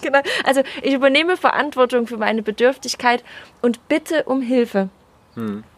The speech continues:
Speaker 1: Bitte um Austausch. Bitte im, um, um Hilfe, eine Lösung zu finden. Ähm, das
Speaker 2: Genau.
Speaker 1: finde ich ganz wichtig.
Speaker 2: Weil, ja, das ist ja auch, ähm, Rosenberg, also der Begründer der gewaltfreien Kommunikation,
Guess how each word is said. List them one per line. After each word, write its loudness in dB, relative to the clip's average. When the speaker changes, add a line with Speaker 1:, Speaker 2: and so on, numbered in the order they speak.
Speaker 1:
Bitte 2
um 0
Austausch. -2
Bitte -2
im, 0
um, -4
um 0
Hilfe, 0
eine 0
Lösung 0
zu -6
finden. -4
Ähm, 0
das 0
Speaker 2:
Genau. -2
Speaker 1:
finde 0
ich -8
ganz 0
wichtig. -8
Speaker 2:
Weil, -2
ja, 4
das -10
ist -12
ja 4
auch, 2
ähm, -2
Rosenberg, 2
also -12
der -6
Begründer 0
der 2
gewaltfreien -2
Kommunikation, -2